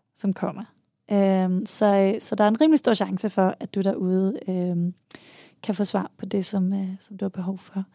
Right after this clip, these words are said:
Men velkommen til, og, uh, lige en sidste ting, jeg skal skynde mig at sige, inden, øh, jeg,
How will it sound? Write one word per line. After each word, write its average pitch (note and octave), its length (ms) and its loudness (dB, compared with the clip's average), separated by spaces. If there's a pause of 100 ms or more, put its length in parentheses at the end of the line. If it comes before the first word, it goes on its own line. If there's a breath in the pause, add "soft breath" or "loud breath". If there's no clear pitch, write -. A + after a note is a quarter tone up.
(380 loud breath)
Men A3+ 120 -4
velkommen D4+ 400 4
til, D4+ 360 4 (140)
og, C4 220 6
uh, D#4 240 2 (160)
lige D#4+ 140 8
en C4+ 100 2
sidste - 240 0
ting, D4 200 0
jeg B3+ 80 -4
skal - 160 -6
skynde C4 220 0
mig C#4 80 4
at C#4 60 0
sige, C4+ 200 0
inden, B3 260 0
øh, A#3 200 0
jeg, G#3+ 200 -2